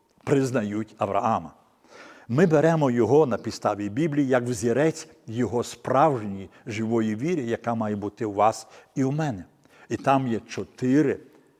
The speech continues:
наріжних камені, на яких базується віра. Перше, віра починається з послуху. Авраам послухався. Віра починається з послуху.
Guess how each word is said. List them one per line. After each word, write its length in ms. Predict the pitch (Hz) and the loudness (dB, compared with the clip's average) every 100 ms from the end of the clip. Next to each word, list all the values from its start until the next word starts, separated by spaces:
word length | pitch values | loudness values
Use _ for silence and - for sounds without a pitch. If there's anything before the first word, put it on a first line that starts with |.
| _ _ _ _ _ _ | _ _ _ _ _ _
наріжних 840 | 98 104 110 160 139 104 104 - - _ _ _ _ _ _ _ _ _ _ _ _ _ | -6 -4 0 0 0 -2 -8 -10 -20 _ _ _ _ _ _ _ _ _ _ _ _ _
камені, 540 | - 127 170 151 120 101 | -4 2 4 2 -2 -4
на 120 | 101 | -4
яких 300 | 98 - 131 | -4 -2 -2
базується 680 | 110 101 120 131 123 - 107 - - - _ - | -2 -2 0 -2 -2 -6 -8 -10 -20 -20 _ -14
віра. 460 | 95 113 107 92 - _ | -6 -2 -2 -4 -12 _
Перше, 520 | 160 175 - - 98 - _ _ - | 4 4 0 -6 -10 -10 _ _ -12
віра 460 | 98 135 170 117 | -4 0 2 0
починається 840 | - 110 - 113 123 139 120 - 113 | -4 -8 -6 -4 -2 -2 -4 -10 -12
з 100 | - | -14
послуху. 760 | _ 127 113 - 95 - - _ _ _ _ _ _ _ _ - - - | _ -2 -2 -6 -18 -18 -20 _ _ _ _ _ _ _ _ -20 -20 -6
Авраам 720 | - 123 113 113 - 156 160 - | 0 0 2 0 0 0 0 -2
послухався. 880 | - 151 - 147 160 123 104 - - - _ - _ _ _ _ _ _ _ _ _ _ - - 101 | 0 0 0 2 2 2 -4 -6 -14 -18 _ -20 _ _ _ _ _ _ _ _ _ _ -20 -18 -8
Віра 340 | 107 170 147 | 0 2 2
починається 760 | - 139 - 135 143 131 - 120 | 0 -6 -4 -2 -2 -4 -6 -8
з 120 | - | -10
послуху. 1000 | - 139 156 151 - 131 131 - 143 | 0 4 4 2 -6 -6 -6 0 0